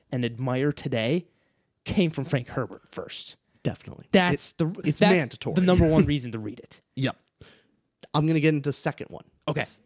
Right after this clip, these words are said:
Speaker 2: second reason, and we touched a little bit on it.
Speaker 1: Okay.
Speaker 2: But that this is a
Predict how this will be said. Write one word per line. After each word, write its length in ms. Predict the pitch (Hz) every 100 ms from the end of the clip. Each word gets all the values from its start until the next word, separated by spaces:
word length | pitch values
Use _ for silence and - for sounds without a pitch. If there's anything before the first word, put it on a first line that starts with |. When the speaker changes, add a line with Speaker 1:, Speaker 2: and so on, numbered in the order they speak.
| _ _
Speaker 2:
second 380 | - 190 196 160
reason, 340 | 170 160 196
and 80 | 147
we 80 | 151
touched 320 | - 214 -
a 40 | 156
little 300 | 143 196 185
bit 180 | 127 101
on 160 | 69
it. 100 | 65 -
Speaker 1:
Okay. 200 | 165 214 - _ _ _ _
Speaker 2:
But 320 | 156 156 - - _ _ _ _ _ _ _
that 420 | 127 135 127 127
this 260 | 151 180 -
is 240 | 151 139 -
a 320 | 131 127